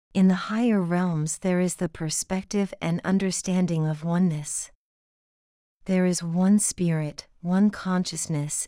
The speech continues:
and a complete knowing that love is possible within all beings. Kindness is practiced naturally, and the ego construct is not present. There is an offering of the self to others with nothing asked in return.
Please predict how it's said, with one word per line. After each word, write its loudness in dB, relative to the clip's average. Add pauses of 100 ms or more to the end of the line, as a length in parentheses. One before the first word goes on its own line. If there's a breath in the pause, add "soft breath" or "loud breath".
and 0
a 0
complete -2
knowing 2
that -4
love 0
is -4
possible -6
within -2
all 0
beings. -2 (1120)
Kindness 4
is -6
practiced -6
naturally, -4
and 2
the 0
ego 0
construct -4
is -4
not 0
present. -6 (1080)
There 2
is 2
an 2
offering 0
of 2
the 0
self -4
to -12
others -4
with -4
nothing 0
asked -6
in 0
return. -4